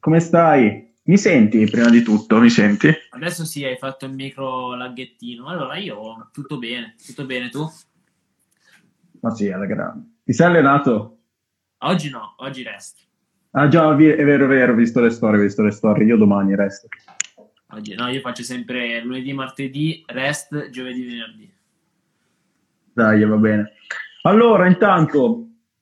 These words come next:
Speaker 1: eh, s-, si stanno connettendo tutte le persone. Ah, raga, io ve lo dico, se la connessione mi va, se ogni tanto sparisco è perché è una connessione davvero di culo.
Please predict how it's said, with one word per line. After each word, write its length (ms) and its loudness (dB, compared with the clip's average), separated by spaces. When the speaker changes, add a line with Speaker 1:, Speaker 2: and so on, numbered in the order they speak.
Speaker 1:
eh, 840 4
s-, 240 -6
si 180 -4
stanno 340 0
connettendo 800 2
tutte 260 2
le 160 2
persone. 960 0
Ah, 220 2
raga, 260 4
io 160 2
ve 80 2
lo 140 4
dico, 340 6
se 140 0
la 100 2
connessione 520 0
mi 200 2
va, 200 2
se 160 -2
ogni 160 6
tanto 260 2
sparisco 560 2
è 20 0
perché 220 0
è 60 0
una 180 0
connessione 520 -2
davvero 420 2
di 180 2
culo. 560 2